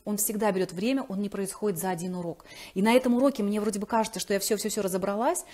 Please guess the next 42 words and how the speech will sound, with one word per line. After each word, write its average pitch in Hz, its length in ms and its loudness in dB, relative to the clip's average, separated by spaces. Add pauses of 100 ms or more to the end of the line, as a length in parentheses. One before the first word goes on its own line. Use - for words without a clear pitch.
(180)
но 208 100 0
мне 214 140 0
нужно 208 240 -2
ещё 202 260 -2
немножко 175 480 -4
времени 226 340 0
для 165 120 -2
того, 175 240 -4
чтобы, 180 320 -6 (340)
а, 170 220 2
вот, 180 160 -2 (280)
как 175 180 0
бы, 175 60 -4
знаете, 214 200 0
себя, 180 480 2
себя 202 240 0
нем-, 185 240 -2
немножко 196 360 -4
проверить, 180 380 -2
для 160 100 -6
того, 180 200 -4
чтобы 180 180 -6
вот 180 160 -4
все - 220 -2
пазлики 202 420 -4
у 165 60 -8
меня, 175 260 -8 (480)
у 185 60 -4
меня 196 180 2
в 196 60 2
этой 185 140 -4
теме 180 200 -2
сложились. 175 540 -4
Поэтому 196 320 -2
это 185 80 -4
такая 190 260 -4
немножко 185 340 -8
повторяющая 180 480 -4
деятельность 160 360 -6
должна - 320 -12
быть. - 200 -20 (960)
Итак, 220 260 0